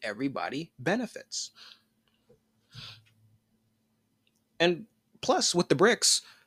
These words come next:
they do a lot of things that I, I say we should <laughs> do in the United States. That, so that's also part of my obsession with the interplay between brics and United States, 'cause they talk about a,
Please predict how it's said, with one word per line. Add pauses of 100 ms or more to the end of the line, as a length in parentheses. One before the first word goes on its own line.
they
do
a
lot
of
things
that
I,
I
say
we
should
<laughs>
do (240)
in (100)
the
United
States.
That, (260)
so
that's
also
part
of
my
obsession
with
the
interplay
between (360)
brics
and
United
States, (340)
'cause
they
talk
about
a,